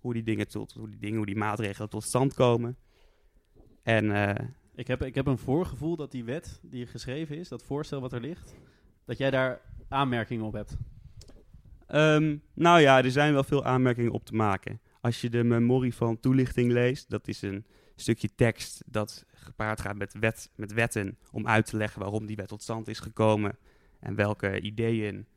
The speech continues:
Speaker 1: er aan ten grondslag liggen. Dan staat daar ook dat het doel ervan was om het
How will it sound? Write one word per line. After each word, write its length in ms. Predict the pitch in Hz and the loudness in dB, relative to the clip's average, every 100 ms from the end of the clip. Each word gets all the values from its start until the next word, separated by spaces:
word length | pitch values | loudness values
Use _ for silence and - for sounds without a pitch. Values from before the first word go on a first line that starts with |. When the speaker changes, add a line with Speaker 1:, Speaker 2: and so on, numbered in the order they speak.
| _ | _
Speaker 1:
er 180 | 107 104 | -10 -8
aan 80 | |
ten 120 | 107 110 | -6 -4
grondslag 420 | 113 117 - 127 | 0 0 0 2
liggen. 360 | 127 127 165 226 _ _ _ - _ - - | 2 2 -2 -4 _ _ _ -20 _ -20 -12
Dan 140 | 98 | -10
staat 320 | - 104 110 | 0 2 2
daar 140 | 98 92 | 0 2
ook 180 | 104 | 0
dat 100 | 107 | 0
het 160 | 101 98 | -6 -2
doel 220 | 110 110 | 2 2
ervan 240 | 104 104 101 | 2 -2 -2
was 260 | 95 - | -4 -6
om 220 | - 95 95 | -10 -8 -8
het 220 | 101 | -12